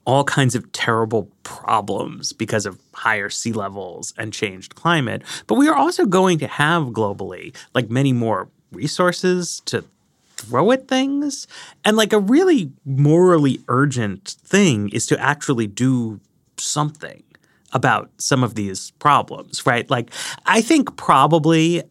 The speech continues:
a hard-nosed economic look at it, like Nordhaus tried to give, is gonna tell you that, like, slowing the global economy in order to save a handful of Pacific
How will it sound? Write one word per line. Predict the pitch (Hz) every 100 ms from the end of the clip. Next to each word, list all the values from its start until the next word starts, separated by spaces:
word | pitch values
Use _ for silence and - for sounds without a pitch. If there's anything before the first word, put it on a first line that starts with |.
| -
a | 117 107 98 - _
hard-nosed | - - 120 113 110 117 110 117 117 - - -
economic | 113 117 110 113 110 _ _
look | 113 95 -
at | 170 147 175
it, | 196 202 _
like | 117 110
Nordhaus | 127 156 147
tried | 160 151
to |
give, | 151 165
is | -
gonna | - 120
tell | 107 - 131
you | 147 170 190 202 - -
that, | - 135
like, | 120 104 _ -
slowing | - - 113 120 135 139 135
the | 117
global | 107 107 107 101
economy | 95 104 107 131 143 139 - _
in | 110
order | 110 107 104
to | 101
save | - - 95 107
a | 104
handful | - - 101 107 - 104 92
of | -
Pacific | - 107 110